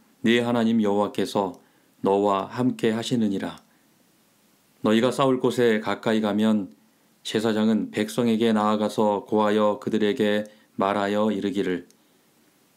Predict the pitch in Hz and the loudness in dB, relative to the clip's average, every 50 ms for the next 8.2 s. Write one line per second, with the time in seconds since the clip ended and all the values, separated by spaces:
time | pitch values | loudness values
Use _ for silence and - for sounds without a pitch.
0 | _ - 117 110 113 131 120 120 117 113 113 120 117 110 107 110 - 113 117 113 | _ -2 -2 0 2 2 2 2 2 4 2 2 2 0 0 -2 0 0 2 2
1 | 110 107 101 90 87 - - _ _ _ _ _ _ _ _ _ _ _ _ _ | 2 2 0 -2 -4 -10 -18 _ _ _ _ _ _ _ _ _ _ _ _ _
2 | 113 113 120 120 131 123 117 120 120 117 110 107 107 113 117 117 110 107 - 110 | 2 2 4 4 4 2 4 4 2 2 4 4 4 4 4 4 2 2 0 -2
3 | 107 113 123 113 113 - 131 120 117 110 - 131 127 127 120 120 117 110 117 113 | 0 0 0 -2 0 0 0 2 2 2 0 0 0 2 2 2 2 2 2 2
4 | 110 104 110 107 110 110 107 104 101 - - 113 104 101 98 92 87 - - _ | 2 2 2 2 2 2 2 0 0 -2 -2 -2 0 0 0 -2 -2 -4 -10 _
5 | _ _ _ _ _ _ _ _ _ _ 107 104 104 110 110 110 110 104 98 95 | _ _ _ _ _ _ _ _ _ _ 0 2 2 2 4 2 2 2 0 -4
6 | - - 113 110 117 117 113 113 123 120 110 107 110 110 110 113 113 107 104 98 | -4 0 2 4 4 4 2 2 2 2 2 2 4 4 4 4 2 2 0 -2
7 | - - - 120 117 120 117 113 113 113 110 110 117 110 107 104 104 107 110 110 | -6 -4 -2 0 2 4 4 4 4 2 0 0 0 2 2 2 2 2 2 2
8 | 107 104 104 104 | 2 0 -2 -4